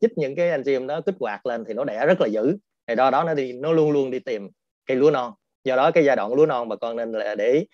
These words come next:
Rồi sau đó đẻ trứng mà bà con biết cái mật số rầy, con rầy á, một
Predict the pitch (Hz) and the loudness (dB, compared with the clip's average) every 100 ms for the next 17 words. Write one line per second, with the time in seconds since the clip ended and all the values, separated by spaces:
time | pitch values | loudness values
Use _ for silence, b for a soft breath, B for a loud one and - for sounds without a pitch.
0 | b b b 127 143 147 165 175 139 151 | b b b -2 2 2 2 2 0 0
1 | 190 277 165 113 117 139 135 220 196 113 | -2 -2 -6 -4 -4 -4 -2 -2 -4 -10
2 | - 170 226 147 107 113 123 131 123 104 | -4 -2 0 -2 -4 -6 -6 -4 -4 -2
3 | 120 127 | -4 -8